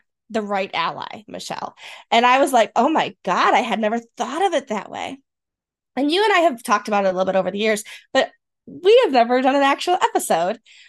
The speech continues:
about the, the emotional and just the sheer exhaustion that can come from being in an underrepresented group and constantly having to, or being asked to, uh, be the person to other people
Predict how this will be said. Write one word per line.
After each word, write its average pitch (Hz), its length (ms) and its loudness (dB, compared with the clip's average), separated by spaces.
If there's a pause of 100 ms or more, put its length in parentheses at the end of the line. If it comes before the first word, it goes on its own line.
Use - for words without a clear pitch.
(100)
about 262 680 2 (320)
the, 262 560 -4 (480)
the 254 380 -8
emotional 381 800 0 (100)
and 214 600 -2
just 277 160 -12
the 359 80 -4
sheer 349 240 -4
exhaustion 233 1120 -6
that 214 180 -4
can 214 220 -6
come 214 580 -2 (400)
from 247 260 0
being 285 380 -2 (100)
in 277 160 2
an 330 80 -4
underrepresented 233 840 -6
group 226 380 -6
and 202 160 -10
constantly 285 720 -4
having 220 400 -2
to, 190 360 -6 (380)
or 214 80 -2
being 233 320 2
asked - 560 -2
to, 160 420 -6 (440)
uh, 185 260 4
be 208 220 -4
the 233 100 0
person 339 720 -4
to - 240 -10
other 247 260 0
people 208 600 -6